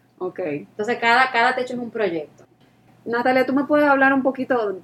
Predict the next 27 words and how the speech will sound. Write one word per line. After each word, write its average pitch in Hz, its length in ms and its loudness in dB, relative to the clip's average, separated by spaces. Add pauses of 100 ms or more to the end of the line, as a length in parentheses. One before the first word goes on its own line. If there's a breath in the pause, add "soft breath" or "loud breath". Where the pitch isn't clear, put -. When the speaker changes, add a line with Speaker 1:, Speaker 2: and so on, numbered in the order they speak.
(120)
Speaker 1:
eh, 180 680 0
de 208 200 4
los 220 140 2
beneficios 208 580 -2
para 175 600 -2
el 185 260 -2
que 190 100 -8
todavía 196 420 0
no 262 120 -2
está 262 220 -4
convencido 208 600 0
con 180 180 -4
el 175 80 -6
sistema, 151 500 -4 (420 soft breath)
eh, 180 560 2
que 202 140 -4
entienda 214 440 0
un 240 80 -4
poco 226 300 0
más 180 340 -4
y 170 720 0
entienda 185 580 -2
que 185 100 -10
puede 190 240 -2
tener 196 280 -4
muchos 233 280 -8
beneficios? 214 640 -8